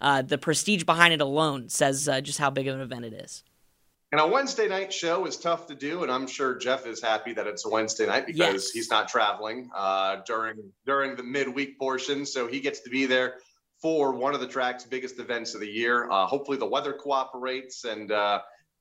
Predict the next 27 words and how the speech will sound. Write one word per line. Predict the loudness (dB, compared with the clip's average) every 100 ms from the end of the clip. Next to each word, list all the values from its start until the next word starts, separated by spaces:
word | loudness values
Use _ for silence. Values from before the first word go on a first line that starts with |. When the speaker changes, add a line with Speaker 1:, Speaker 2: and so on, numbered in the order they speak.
| _ -10
Speaker 2:
you | -6
know, | 0
as | -2 -2
we, | -4 0 2
uh, | 2 0 -4 -18 _ _ _ -6
upload | -6 -2 -2 0 0 -4 -6
this | -6 -6 -14 _
show, | -6 0 2 2 0
uh, | -2 -2 0 0
the | -2
results | -4 -4 -4 -6 -8 -8
will | -4
have | -2 0
been | -2
posted, | 0 0 0 -2 -2 0
and | -2 -4
hopefully | -6 -8 -4 -4
it | -2
was | -4 -4
a | -2 -2 -2
sellout | -6 -2 0 2 0 -2
crowd | -6 -4 -2 -4
and | -6
a | -12
spectacular | -12 -8 -2 -2 -2 -2 0
race | 2 0 -2 -6
and | -8 -10